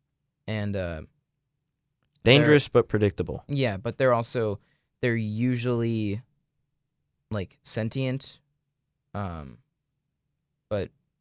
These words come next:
Speaker 1: you know, uh, well, yeah, some of them are sentient, some of them aren't. But Keter is very hard to contain, uh, most difficult to contain. And, uh, you know, you just, you really can't contain this thing easily. Like,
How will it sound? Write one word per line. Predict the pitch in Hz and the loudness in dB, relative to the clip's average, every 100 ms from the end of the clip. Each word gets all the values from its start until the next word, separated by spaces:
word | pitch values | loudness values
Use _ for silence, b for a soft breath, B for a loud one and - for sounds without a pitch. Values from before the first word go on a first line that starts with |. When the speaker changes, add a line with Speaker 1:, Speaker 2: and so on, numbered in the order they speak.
| _ _ - | _ _ -12
Speaker 1:
you | 104 | -10
know, | 67 69 _ _ _ _ _ - | -10 -16 _ _ _ _ _ -8
uh, | 101 92 - | -6 -6 -8
well, | 135 139 139 | -2 0 2
yeah, | 131 107 | 0 0
some | - 160 143 | 0 2 2
of | |
them | 117 95 | 2 -2
are | |
sentient, | 95 90 - - | -4 -8 -10 -6
some | 117 | -6
of | 90 | -6
them | 65 | -10
aren't. | - - | -18 -8
But | - 120 - _ _ - | -2 -2 -2 _ _ -2
Keter | 180 175 185 170 | 2 4 4 4
is | 123 117 117 - - _ _ _ - | 2 0 0 -4 -6 _ _ _ -10
very | - 117 110 | -2 0 0
hard | 107 95 | -2 -4
to | 90 | -6
contain, | 98 101 80 - - | -10 -10 -12 -14 -12
uh, | - 101 92 | -6 -6 -4
most | 107 120 - | -4 -4 -6
difficult | 98 101 85 | -10 -8 -12
to | - | -12
contain. | 92 101 85 76 82 - _ _ | -12 -10 -10 -12 -14 -18 _ _
And, | 107 92 85 | -8 -8 -6
uh, | 85 73 - _ _ _ _ _ _ _ | -6 -8 -10 _ _ _ _ _ _ _
you | 117 | -6
know, | 104 | -4
you | 107 | -4
just, | 107 107 - | -4 -4 -6
you | 107 | -8
really | 101 95 95 | -8 -8 -8
can't | - 85 - _ _ _ _ _ | -10 -10 -12 _ _ _ _ _
contain | - 95 101 | -16 -10 -8
this | 98 - | -8 -8
thing | 92 92 | -10 -8
easily. | 101 101 127 131 123 - _ _ _ _ _ _ - | -8 -6 -4 -4 -6 -12 _ _ _ _ _ _ -14
Like, | 101 78 - | -10 -10 -12